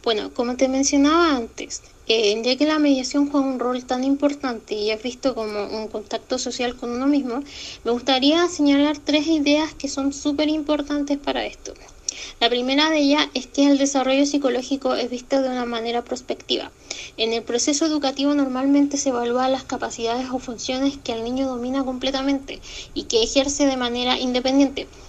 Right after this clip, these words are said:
La idea es comprender que el curso de desarrollo, el surgimiento de lo que es nuevo, el desarro-,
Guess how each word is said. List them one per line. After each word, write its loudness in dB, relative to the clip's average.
La 4
idea 4
es 0
comprender 2
que 2
el 0
curso 0
de 8
desarrollo, 0
el 2
surgimiento -2
de 4
lo 2
que 0
es -4
nuevo, 2
el 4
desarro-, -2